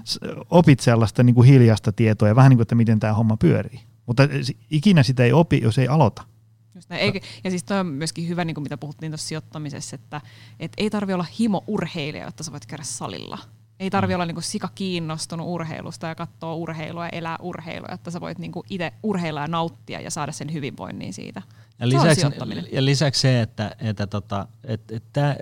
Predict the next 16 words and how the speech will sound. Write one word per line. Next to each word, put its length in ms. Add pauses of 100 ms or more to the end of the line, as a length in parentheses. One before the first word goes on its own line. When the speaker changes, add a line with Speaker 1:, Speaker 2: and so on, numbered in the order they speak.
Speaker 3:
siis 300 (840)
lyhyt 360
aikaväli, 640
siis 200
alle 280
viiden 300
vuoden 240
sijoitukset, 500
niin 140
ne 100
on 80
spekulointia. 800
Siis 240
ne 100
on 80
sellaista, 560